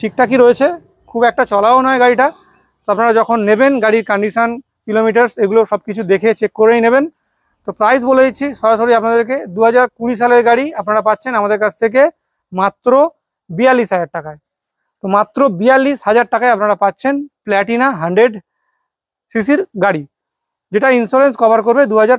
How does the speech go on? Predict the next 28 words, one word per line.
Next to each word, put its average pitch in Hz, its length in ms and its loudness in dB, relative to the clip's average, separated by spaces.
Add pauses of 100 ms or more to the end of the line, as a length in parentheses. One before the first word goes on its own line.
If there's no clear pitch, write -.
পঁচিশ 214 320 -6
সাল 196 200 0
পর্যন্ত। 160 360 -6 (340)
তো - 40 -10 (100)
Platina 254 400 0 (120)
hundred 214 320 2
সিসি 226 260 -8
কা 233 60 2 (100)
ম-, 202 280 -6 (140)
গাড়ি 214 240 2
হ্যায়, 277 160 4 (120)
টু 220 140 -12
থাউজেন্ড 226 360 2
টোয়েন্টি 214 320 -2
কা 254 140 2
গাড়ি, 254 160 2 (400)
condition 220 360 -2 (100)
বহুত 202 200 2
হি 240 120 0
জবরদস্ত 208 460 2
মিলেগা। 247 280 2 (520)
price 220 280 0
হোগা 262 240 4
সির্ফ 262 160 -2 (180)
আপকে 226 280 0
লিয়ে 254 160 4 (320)
only 247 240 0 (120)
ফর্টি 220 280 0